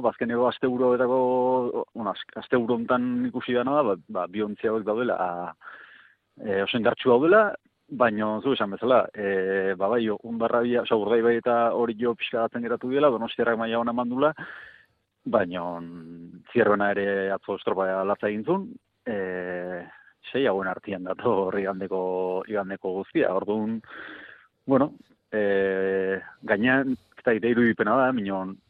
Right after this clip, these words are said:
denok Kontxaren bezperetako estropadak, ba, ba bai, eh, estropadia eta lehiatu egiten da, baina burua pixka deskonektatu egiten da, eh, irailari begira, ez? Ez da, mm, jokatu egiten dira,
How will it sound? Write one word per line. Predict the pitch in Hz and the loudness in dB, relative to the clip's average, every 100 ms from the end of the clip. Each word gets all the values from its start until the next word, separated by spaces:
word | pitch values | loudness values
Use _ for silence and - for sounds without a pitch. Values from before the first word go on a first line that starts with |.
| - | -14
denok | 110 113 117 120 120 120 117 113 - - - _ _ - | -10 0 2 4 2 2 0 -2 -10 -12 -16 _ _ -4
Kontxaren | 110 113 113 120 117 113 113 110 110 | 0 0 2 2 4 2 0 -2 0
bezperetako | 120 - 120 113 113 - - | 0 2 2 4 2 2 0
estropadak, | - 117 120 117 123 - - - - - _ | 2 2 4 4 2 0 -20 -20 -20 -20 _
ba, | - 104 95 92 90 90 90 | -2 2 4 4 2 0 2
ba | 98 | 4
bai, | 107 101 - - | 4 4 -6 -8
eh, | 98 | -6
estropadia | 90 107 101 101 113 139 | -2 0 2 2 4 2
eta | 101 | 2
lehiatu | 98 107 110 | 0 0 -2
egiten | 95 107 | -4 0
da, | 131 | 0
baina | 110 101 | 0 -4
burua | 95 101 110 107 104 104 104 104 98 - | -2 2 4 4 4 2 2 2 0 -10
pixka | - 110 | -4 -4
deskonektatu | 98 - 113 104 92 95 | -4 -2 -2 -2 -4 -6
egiten | 90 98 | -8 -6
da, | 104 101 95 90 90 90 - - - - _ - | 0 2 2 0 -2 -6 -10 -20 -20 -20 _ -6
eh, | 90 90 | -4 -4
irailari | 92 101 95 90 | 0 2 2 -4
begira, | 92 104 98 | -2 0 0
ez? | 131 - | -2 -8
Ez | 98 | -6
da, | 101 92 90 90 90 87 | 0 2 2 2 0 0
mm, | 87 90 82 _ _ _ _ _ | -6 -12 -16 _ _ _ _ _
jokatu | - - 117 110 | -8 -2 0 2
egiten | 107 110 104 | 0 -2 0
dira, | 110 120 123 120 113 | 2 4 4 2 0